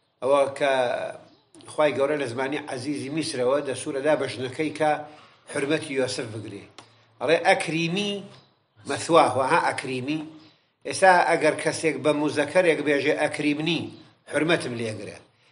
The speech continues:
نونك نالي بيجي أكريمي. أو بياو وازني أبي بجن حساو كردوه.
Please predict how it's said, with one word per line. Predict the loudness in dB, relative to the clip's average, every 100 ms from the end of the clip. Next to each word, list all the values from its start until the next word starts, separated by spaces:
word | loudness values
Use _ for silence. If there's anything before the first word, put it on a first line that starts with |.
| _
نونك | 2 4 4 6
نالي | 6 6 4 -2 -8 -18 -20 _ _ _
بيجي | 0 4 4
أكريمي. | 4 4 2 2 2 0 -2 -8 -18 _ _ _ _ _ _ _ 4
أو | 4
بياو | 6 8 10
وازني | 10 10 8 6 4 2
أبي | 2
بجن | 4 2 0
حساو | -4 -4 -6 -8
كردوه. | -10 -16 -18